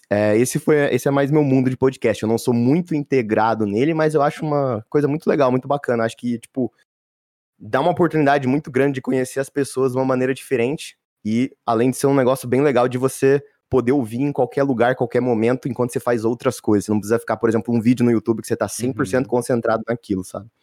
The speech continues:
Speaker 2: Exatamente.
Speaker 1: Acho muito legal.
Speaker 2: Exatamente. Eu recebo, eu recebo muitas mensagens do tipo assim, "Pô,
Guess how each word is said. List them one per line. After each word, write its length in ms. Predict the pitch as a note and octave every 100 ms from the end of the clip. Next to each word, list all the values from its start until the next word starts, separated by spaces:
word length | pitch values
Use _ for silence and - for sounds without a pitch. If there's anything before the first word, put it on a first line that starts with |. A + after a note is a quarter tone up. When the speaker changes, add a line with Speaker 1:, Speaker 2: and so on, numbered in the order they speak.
| _ _
Speaker 2:
Exatamente. 520 | G#2 G#2+ G#2 B2 C3+
Speaker 1:
Acho 180 | - A2+
muito 220 | G2+ G#2
legal. 320 | A#2 A2 F#2+ - _ -
Speaker 2:
Exatamente. 580 | G2+ G2+ C#3 D3 C3
Eu 60 | B2
recebo, 480 | B2+ D3+ E3 F3 E3+ _ _
eu 60 | A#2+
recebo 260 | C3+ E3 E3+
muitas 280 | F#3+ G#3+ G3+
mensagens 560 | G3+ F#3+ D#3+ E3 D#3
do 120 | D3
tipo 240 | D3 D3+ D3+
assim, 200 | C#3+ C#3+
"Pô, 400 | C3+ G#3 F#3 -